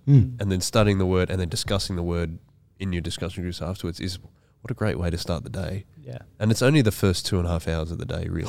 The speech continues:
Speaker 1: Oh, yeah.
Speaker 3: Yeah.
Speaker 2: Like, you've got breakfast beforehand, but it's the f-, and, but then, like, it does set the tone for everything else that we are doing at Week Away. Um,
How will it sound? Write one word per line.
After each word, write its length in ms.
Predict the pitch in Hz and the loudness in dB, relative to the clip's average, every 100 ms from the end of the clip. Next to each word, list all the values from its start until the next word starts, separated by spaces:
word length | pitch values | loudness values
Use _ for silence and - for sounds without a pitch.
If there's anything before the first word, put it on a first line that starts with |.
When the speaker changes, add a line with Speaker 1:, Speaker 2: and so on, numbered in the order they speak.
| - | -2
Speaker 1:
Oh, 120 | - 95 | 0 2
yeah. 240 | 95 - | 0 -2
Speaker 3:
Yeah. 60 | 110 | -2
Speaker 2:
Like, 100 | 101 | 2
you've 100 | 120 | 4
got 140 | 120 95 | 2 2
breakfast 340 | 92 95 - | 0 -2 -6
beforehand, 340 | 90 92 80 82 | -2 0 0 -2
but 100 | - | -4
it's 100 | - | -2
the 60 | |
f-, 120 | 95 | -2
and, 220 | - 104 104 | -2 -4 -2
but 120 | 104 | 0
then, 140 | 104 | 0
like, 220 | 95 95 | 2 0
it 200 | 98 101 | -2 -4
does 240 | - 117 123 | 2 2 4
set 200 | - - | 0 -2
the 80 | 98 | -4
tone 440 | - 82 82 - - _ _ _ | -4 -4 -6 -10 -14 _ _ _
for 200 | - 98 | -8 -4
everything 340 | 98 90 90 87 | -2 -2 -4 -4
else 180 | 85 - | -4 -6
that 100 | 90 | -6
we 120 | 90 | -6
are 160 | 85 85 | -6 -4
doing 280 | 87 87 | -6 -4
at 80 | 87 | -4
Week 220 | 85 95 | -4 -6
Away. 260 | 95 98 170 - _ _ _ _ - | -6 -6 -6 -10 _ _ _ _ -6
Um, 340 | 87 85 85 | -4 -4 -6